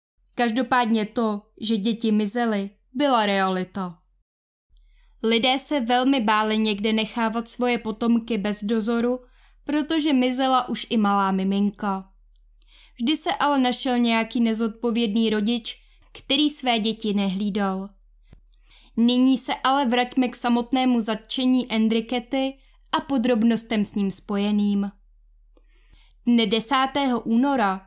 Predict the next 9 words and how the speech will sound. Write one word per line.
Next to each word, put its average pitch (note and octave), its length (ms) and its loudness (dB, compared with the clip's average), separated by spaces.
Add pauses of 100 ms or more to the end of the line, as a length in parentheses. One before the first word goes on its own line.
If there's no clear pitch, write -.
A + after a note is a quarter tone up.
roku A3+ 340 -2
devatenáct A3 680 -2
set G#3 120 -4
dvanáct G#3 760 -2 (480)
unesla D#4 520 2
Enriqueta A#3+ 680 0
svou G#3 260 0
poslední G3 720 -2
oběť. G3 640 -4